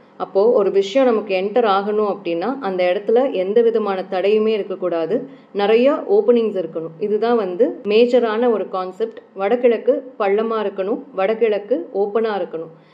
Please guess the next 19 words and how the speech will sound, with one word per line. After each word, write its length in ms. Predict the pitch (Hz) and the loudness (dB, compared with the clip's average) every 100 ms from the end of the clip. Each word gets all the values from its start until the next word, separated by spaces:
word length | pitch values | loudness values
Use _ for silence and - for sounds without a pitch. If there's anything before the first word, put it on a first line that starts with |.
| - | -6
ஏன்னா 260 | 202 202 277 - - | -4 -2 -4 -6 -8
அந்த 120 | 202 196 | -2 -2
எனர்ஜி 320 | 202 262 247 240 196 | 2 0 0 -2 -2
எல்லாமே 320 | 214 202 208 285 214 | -2 -2 -4 -6 -4
இது 100 | 202 | -4
வழியா 300 | 196 196 208 208 | -2 -2 -2 -2
தான் 160 | 233 185 | -2 -4
enter 300 | 196 214 196 | -6 -4 -4
ஆகி 180 | 180 202 285 - 208 | -4 -6 -8 -10 -8
வீட்டுக்குள்ள 460 | 240 240 214 196 | -4 -2 -2 -2
நமக்கு 320 | 240 185 165 - - | -2 -6 -4 -6 -4
pass 260 | 202 190 196 | -6 -6 -6
ஆக 120 | 180 175 | -8 -6
போகுது. 340 | 170 151 147 - _ _ _ | -6 -6 -10 -18 _ _ _
அப்போ 220 | 208 214 240 - - 240 | -10 4 4 4 -6 -6
இதுக்கு 260 | 254 254 262 262 - | -2 2 2 0 -8
அப்படியே 340 | - 269 269 294 | -4 -2 0 2
ஆப்போசிட்டா 480 | 240 240 247 247 254 240 | 2 2 0 2 2 0
இருக்கிற 280 | 202 196 | -2 -4